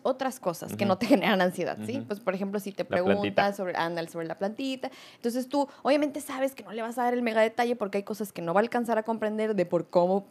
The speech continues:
Speaker 1: cómo
Speaker 2: Ujú.
Speaker 1: crece una planta, pero le explicas un poquito y lo básico. En, en esa, de esa manera muy intuitiva,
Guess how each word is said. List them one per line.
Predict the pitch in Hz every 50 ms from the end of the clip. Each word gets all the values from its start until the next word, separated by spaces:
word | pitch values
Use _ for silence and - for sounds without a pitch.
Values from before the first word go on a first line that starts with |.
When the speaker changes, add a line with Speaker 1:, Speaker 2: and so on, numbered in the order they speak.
| - -
Speaker 1:
cómo | 113 175 180 196
Speaker 2:
Ujú. | 196
Speaker 1:
crece | 196 196 185 196
una | 202 202 202
planta, | 208 214 202 196 220 254 262
pero | 330 330 320
le | 311 262
explicas | - - - - 202 196 - 175 -
un | 180 175
poquito | - 180 175 - 240 247 240 - 269
y |
lo | 247 208 180
básico. | 185 190 190 - 196 - 262 254 - - _ - _ - _ _ _ -
En, | - 247 254 247 -
en | 247 254 254
esa, | 247 240 311 330
de | 320 220 233
esa | 277 240 339
manera | 339 302 254 262
muy | 269 269 285 285 285
intuitiva, | 330 330 302 - 226 190 - - 220 240 277 339